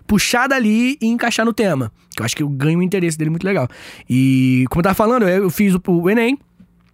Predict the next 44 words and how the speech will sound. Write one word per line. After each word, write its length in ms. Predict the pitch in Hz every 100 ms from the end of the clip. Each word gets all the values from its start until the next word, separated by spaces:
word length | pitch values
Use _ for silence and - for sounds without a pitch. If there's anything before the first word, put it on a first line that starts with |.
| -
aí 160 | 127 139
eu 40 |
botei 240 | 156 156
lá, 220 | 160 139 123 -
psicologia. 600 | - 208 214 175 165 110 _ _ _ _ -
Eu 60 | -
queria 180 | 143
fazer 160 | 175 120
psicologia. 500 | - - - - - _ - - -
Botei 200 | 127 123
psicologia, 640 | 147 208 220 180 202 247 311 - - -
e 100 | 147
aí 340 | 170 170 175
tinha 180 | 190 220
a 20 |
segunda 220 | 214 208 262
opção. 220 | - 113
Eu 60 |
não 80 | 120
sabia 220 | 160 190
que 60 | 294
tinha 80 | 113
a 40 |
segunda 200 | - 78
opção. 200 | - - - _
Falei, 180 | - 185
ué, 180 | 480 - - _ _ -
duas? 540 | 165 302 415 - - - -
Que 80 |
foda! 540 | - - 453 427 165 139 - - - 180 -
Aí 400 | 180 180 180 180
eu, 120 | 196
tá, 140 | 220 - 311
sei 160 | -
lá. 200 | 170 190 269
Aí 180 | 147 170
veio 300 | 139 160 233
o 40 |
professor, 520 | 226 240 320 202 226 - - _ _
Thiago, 460 | - 180 165 156 170
na 60 | 170
minha 80 | 160
cabeça. 420 | 196 165 180
Eu, 80 | 160